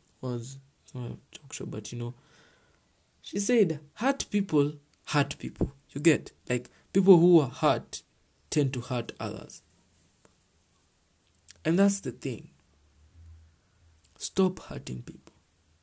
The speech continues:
Many guys or many girls my age now want something legit because they have gone through the shit, man. They have gone through those chiles who are bad for boys.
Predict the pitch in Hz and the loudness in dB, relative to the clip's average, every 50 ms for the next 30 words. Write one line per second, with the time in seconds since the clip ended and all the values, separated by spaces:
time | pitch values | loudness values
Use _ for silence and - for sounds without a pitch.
0 | _ _ _ _ _ _ _ _ _ - 151 170 208 247 247 247 208 147 135 135 | _ _ _ _ _ _ _ _ _ 0 4 6 6 6 6 4 4 4 4 4
1 | 131 131 127 123 117 120 113 113 - - - _ - - 127 123 120 123 127 135 | 4 4 4 2 0 0 -2 -6 -10 -12 -12 _ -10 -6 -6 -4 -2 -2 0 0
2 | 143 147 143 131 123 127 127 120 117 113 110 110 120 127 120 120 113 107 - - | 2 2 0 0 0 0 0 0 0 0 -2 -2 -4 -4 -6 -6 -6 -6 -8 -4
3 | - 113 120 117 113 113 120 117 113 110 107 101 - - - _ _ _ _ _ | -2 0 0 0 -2 -4 -6 -6 -6 -6 -6 -6 -8 -12 -16 _ _ _ _ _
4 | _ _ _ _ _ _ - - 135 143 143 139 131 - - 117 113 110 - 110 | _ _ _ _ _ _ -10 -4 -2 0 0 2 2 2 2 0 -2 -6 -8 -10
5 | 110 107 101 98 98 - 104 98 - - - - 175 180 160 135 139 117 110 107 | -10 -10 -10 -8 -8 -6 -6 -6 -6 -4 2 4 6 6 6 4 2 0 0 -2
6 | 120 - 120 117 117 117 - 120 113 110 104 104 110 - - - - - - - | -6 -8 -8 -8 -8 -10 -10 -8 -8 -8 -8 -10 -14 -14 -14 -12 -10 -8 -8 -8
7 | - 117 - - - - 64 64 - - - _ _ - - - - - _ - | -8 -8 -10 -10 -12 -14 -16 -14 -14 -16 -16 _ _ -20 -20 -20 -20 -18 _ -2
8 | 143 151 147 143 143 151 147 143 139 - 135 131 127 127 127 123 - - - 127 | 0 0 2 2 2 2 2 2 0 -2 -2 -2 -2 -2 -2 -4 -6 -6 -6 -4
9 | 120 123 120 117 120 117 120 113 107 120 - 131 - - 139 131 131 123 120 131 | -2 -2 -4 -4 -6 -8 -6 -8 -8 -10 -12 -12 -8 -4 -2 -2 -2 -2 -6 -10
10 | - _ - - - 113 120 123 123 123 117 117 120 | -12 _ -14 -8 -8 -4 -2 -2 0 0 0 -2 -4